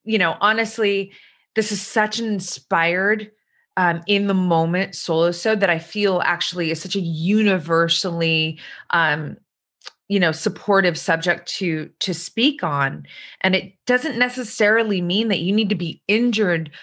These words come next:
to receive value from this. Fuck, maybe you're just tired right now. Maybe just even in today, in this moment,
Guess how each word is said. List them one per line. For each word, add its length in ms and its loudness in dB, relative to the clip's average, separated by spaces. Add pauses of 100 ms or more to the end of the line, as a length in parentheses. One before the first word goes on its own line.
(160)
to 160 -4
receive 380 -2
value 420 2
from 160 -10
this. 200 -6 (320)
Fuck, 460 -2
maybe 260 0
you're 120 2
just 240 -6
tired 500 0
right 200 -4
now. 220 -6
Maybe 320 2
just 260 0
even 280 0
in 120 -2
today, 560 0
in 220 -2
this 240 0
moment, 500 0